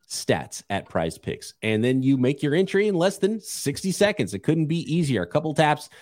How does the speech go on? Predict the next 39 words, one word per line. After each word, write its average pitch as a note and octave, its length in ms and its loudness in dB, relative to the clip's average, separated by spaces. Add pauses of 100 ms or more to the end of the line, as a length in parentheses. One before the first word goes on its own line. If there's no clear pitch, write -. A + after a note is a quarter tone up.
(160)
and B2+ 160 4
you C3+ 240 4
are C3 260 4
away, A#2+ 420 2
and G2+ 80 0
you B2+ 80 2
could B2+ 160 -4
turn B2+ 380 0 (240)
ten F3+ 260 4
dollars F#3 400 4
into C#3+ 220 0
two - 260 -2
hundred F#3+ 440 2
and D#3 180 0
fifty A#3 420 0
dollars E2 460 -2 (220)
in A#2 160 4
just A#2 240 0
those G#2 240 2
few G2+ 500 2 (260)
taps E2+ 360 0
by A2 180 2
making G#2+ 380 0
your G2+ 180 4
picks. - 420 -6 (160)
Pick - 340 0
two B3 180 2
to B3+ 80 0
six A3+ 340 -2
players, A3+ 500 2 (380)
go D3 300 4 (160)
more G3 260 4
than A3 240 4
or E3 200 2
less F#3+ 280 0
than F3 340 2
their D#3 160 4
projected C#3+ 540 0
stats. E3 580 0